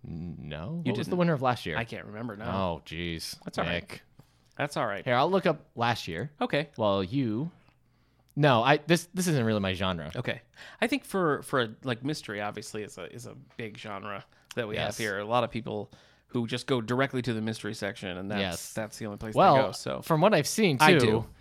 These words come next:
Speaker 2: To answer my own question, I typically buy the winner of the Edgar Award for the
Speaker 1: <laughs>
Speaker 2: collection.
Speaker 1: Uh, from what I've seen on this list, it's also very subjective.
Speaker 2: Oh, like, what is a mystery?
Speaker 1: Yeah.
Speaker 2: Okay.
Speaker 1: By some of the, uh, winner was, oh, yeah, Before the Fall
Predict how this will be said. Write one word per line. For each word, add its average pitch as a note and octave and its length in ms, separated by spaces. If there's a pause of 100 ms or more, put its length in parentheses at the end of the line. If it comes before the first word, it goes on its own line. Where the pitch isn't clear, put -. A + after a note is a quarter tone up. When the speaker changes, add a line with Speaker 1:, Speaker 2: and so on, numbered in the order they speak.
(120)
Speaker 2:
To C#3+ 100
answer B2 260
my A2 160
own A2 100
question, - 320
I A#2+ 160
typically - 380
buy F#2 180
the E2 80
winner D2+ 240
of - 80
the E2 100
Edgar D2+ 220
Award C#2+ 240
for E3 120
the A2 100
Speaker 1:
<laughs> G3+ 60
Speaker 2:
collection. - 360 (220)
Speaker 1:
Uh, B2+ 200
from C3 160
what E3 120
I've C3+ 120
seen C#3+ 200
on A#2 80
this A2 180
list, A#2+ 500
it's - 200
also B2 420
very D3 600 (720)
subjective. C#3 720 (200)
Speaker 2:
Oh, B2 140
like, A#2 180
what A#2 220
is A2 140
a G#2 60
mystery? C#3 440
Speaker 1:
Yeah. G2+ 360 (100)
Speaker 2:
Okay. - 180
Speaker 1:
By G#2 100
some A2 220
of F#2+ 100
the, F2+ 280 (100)
uh, G#2 300
winner C#3+ 540
was, A2 520 (540)
oh, C#3 120
yeah, C#3+ 180
Before D#3 380
the D#3 120
Fall F#2+ 720